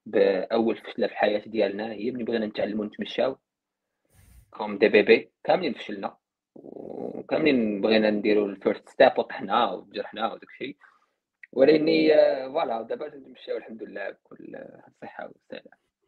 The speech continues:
آه، يعني الفشل راه واحد ال-، واحد المنظومه اللي هي اساسيه في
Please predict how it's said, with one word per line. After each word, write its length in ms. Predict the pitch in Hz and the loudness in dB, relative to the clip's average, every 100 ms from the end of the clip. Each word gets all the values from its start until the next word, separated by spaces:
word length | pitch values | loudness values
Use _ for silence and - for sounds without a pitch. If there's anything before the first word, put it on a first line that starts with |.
| _ _ - | _ _ -6
آه، 420 | 110 107 104 - - - - | -2 2 2 0 -8 -6 0
يعني 200 | 131 147 | 2 4
الفشل 440 | 202 - - 151 | 4 4 4 2
راه 220 | 139 117 | 0 -2
واحد 240 | 117 - 113 | -4 -4 -8
ال-، 280 | 107 101 113 | -12 -14 -14
واحد 240 | - 123 | -12 -10
المنظومه 640 | 117 120 117 120 120 127 | -6 -4 -2 0 2 0
اللي 200 | 113 110 | 0 -4
هي 120 | 113 113 | -8 -6
اساسيه 420 | 120 110 113 107 | -6 -6 -6 -8
في 140 | - | -10